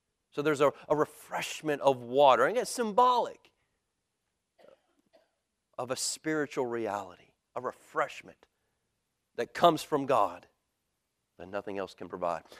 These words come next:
This is what Jesus, when he met, uh, with, uh,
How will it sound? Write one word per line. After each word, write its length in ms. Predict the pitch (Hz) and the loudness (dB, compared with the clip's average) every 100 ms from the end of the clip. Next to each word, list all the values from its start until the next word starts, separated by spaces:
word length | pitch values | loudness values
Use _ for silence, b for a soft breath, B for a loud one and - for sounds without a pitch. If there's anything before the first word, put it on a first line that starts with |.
| b | b
This 140 | 202 | 4
is 80 | 170 | 10
what 180 | 196 151 | 10 10
Jesus, 720 | 120 220 208 117 - - - _ _ _ _ _ - | 4 -2 -4 -8 -12 -18 -20 _ _ _ _ _ -4
when 140 | 147 | 0
he 120 | 160 | 0
met, 280 | 151 180 190 - 151 | 4 4 4 0 -12
uh, 460 | 151 - - 139 117 | -12 -14 -10 -10 -8
with, 420 | 156 170 175 - 165 | 0 2 2 0 0
uh, 260 | 151 135 | 2 0